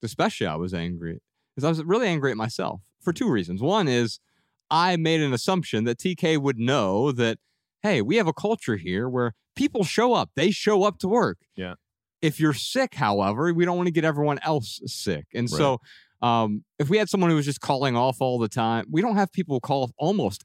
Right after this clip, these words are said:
Speaker 1: ever here. And so I know that if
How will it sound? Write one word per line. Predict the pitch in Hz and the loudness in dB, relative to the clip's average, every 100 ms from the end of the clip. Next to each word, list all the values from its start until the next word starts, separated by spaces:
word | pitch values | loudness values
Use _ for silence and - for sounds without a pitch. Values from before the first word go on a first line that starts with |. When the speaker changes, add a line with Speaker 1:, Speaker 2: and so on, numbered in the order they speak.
| - | -2
Speaker 1:
ever | 117 104 85 | 0 0 -4
here. | 76 62 - _ _ - | -8 -12 -16 _ _ -6
And | 123 | -2
so | 156 131 110 | 2 0 0
I | - 156 | -2 2
know | 175 151 151 | 4 4 4
that | 123 110 | 2 2
if | 110 - | 0 -6